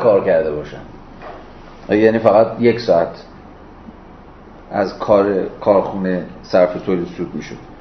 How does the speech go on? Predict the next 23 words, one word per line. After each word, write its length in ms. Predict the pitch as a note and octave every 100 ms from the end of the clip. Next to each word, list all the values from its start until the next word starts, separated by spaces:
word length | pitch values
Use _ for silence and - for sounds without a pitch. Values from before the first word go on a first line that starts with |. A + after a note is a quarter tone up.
| - - - -
در 120 | B2
سال 220 | C3+ D#3
هزار 320 | C#3+ C3+ D3
سیصد 120 | -
و 40 | C3
چهل 200 | C3 A#2+
و 40 |
هشت 220 | C#3+ E3 -
پس 180 | D#3
از 140 | D#3 D3+
تصویب 400 | B2+ - D#3+ D#3
لایحهٔ 840 | C3+ B2 A#2+ A#2 A#2+ D3+ C#3+ A2+
ده 220 | C3 A2
ساعت 480 | - A#2 G#2+ G#2+ -
کار، 380 | - B2+ D#3 E3
صاحبان 500 | C#3+ C3 C3 D#3 E3
شماری 440 | - C#3 C#3+ F3+
از 160 | D#3 C3+
کارخانه‌های 640 | C3 B2 B2+ B2 C#3 D#3+
کتانریسی 720 | D#3+ C3 B2 B2 B2 A#2+ E3
که 140 | C3+ B2
در 140 | A2+
سراسر 640 | - A2+ A2+ A#2 D3 D#3